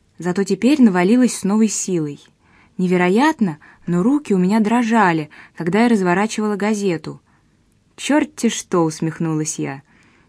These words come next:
«Даже если очерк безбожно сократили, забыв поставить меня в известность, это не повод так нервничать».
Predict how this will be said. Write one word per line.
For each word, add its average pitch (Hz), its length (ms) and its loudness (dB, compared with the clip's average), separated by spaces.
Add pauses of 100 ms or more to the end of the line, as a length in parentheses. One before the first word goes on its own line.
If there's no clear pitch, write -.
(100)
«Даже 254 320 4
если 262 380 0 (240)
очерк 254 380 2
безбожно 226 480 4
сократили, 220 760 -2 (240)
забыв 190 360 2
поставить 190 500 0
меня 180 240 2
в 175 60 0
известность, 208 640 -2 (160)
это 214 180 2
не 196 120 4
повод 285 360 0
так 226 200 0
нервничать». 156 680 -2